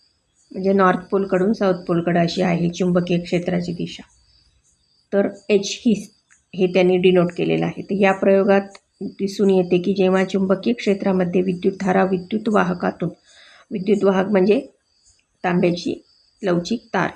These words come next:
जाते तेव्हा त्या वाहकावर बल निर्माण होते, म्हणजे त्या तारेवर बल निर्माण होतं. आणि विद्युतधारेची दिशा उलट केली तर बलाची पण दिशा काय होते,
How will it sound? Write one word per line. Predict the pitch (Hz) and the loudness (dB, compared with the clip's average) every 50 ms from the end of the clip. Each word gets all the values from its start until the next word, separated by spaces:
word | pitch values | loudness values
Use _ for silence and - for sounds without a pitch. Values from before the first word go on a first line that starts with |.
| - _ _ _ _ _ _ _ _ _ _ _ _ _ _ _ _ _ _ _ _ _ - - 285 240 214 | -12 _ _ _ _ _ _ _ _ _ _ _ _ _ _ _ _ _ _ _ _ _ -8 -4 -4 -2 0
जाते | 190 190 190 - - 180 175 175 - | 0 0 0 0 0 -2 -2 0 0
तेव्हा | 185 180 180 190 196 | 0 0 2 2 0
त्या | 196 - 202 202 202 | 0 2 2 2 2
वाहकावर | 196 196 190 175 - 185 196 226 196 269 302 262 | 2 2 0 0 0 0 0 0 0 -2 -2 0
बल | 214 202 196 196 | 2 4 4 4
निर्माण | 190 180 175 170 170 170 165 170 | 4 4 2 2 2 2 0 -2
होते, | 175 175 - - - - - _ _ - | -4 -6 -10 -12 -16 -16 -18 _ _ -10
म्हणजे | 202 175 196 | -6 -6 -4
त्या | 196 202 196 | -2 -2 -2
तारेवर | 202 202 196 190 185 180 180 180 | 2 2 2 4 4 4 4 2
बल | 180 175 180 175 175 180 | 2 2 0 0 0 2
निर्माण | 180 175 175 180 - 180 | 2 2 2 0 -2 -4
होतं. | 175 175 - - 175 - - _ _ _ _ _ - - - _ - | -6 -8 -10 -14 -16 -16 -18 _ _ _ _ _ -20 -20 -20 _ -6
आणि | 226 190 190 190 | -2 0 0 2
विद्युतधारेची | 190 202 196 202 - 220 214 220 196 190 185 190 190 214 190 | 2 0 0 0 0 0 0 0 2 2 2 2 2 0 0
दिशा | 202 196 196 - 202 | 2 0 2 2 0
उलट | 190 - - 214 202 196 - - | 0 2 2 2 2 2 0 -2
केली | - 190 180 | -2 -2 0
तर | 175 175 196 | 0 0 0
बलाची | 185 180 196 180 185 180 175 - 208 | 2 2 2 4 2 2 0 -2 -4
पण | 202 208 190 185 | -2 0 0 0
दिशा | 185 190 202 - 214 202 | 0 0 -2 -2 -4 -4
काय | 202 208 - 202 | -2 0 0 0
होते, | 175 - - - 240 302 - - | 0 -2 -2 -2 -4 -4 -4 -8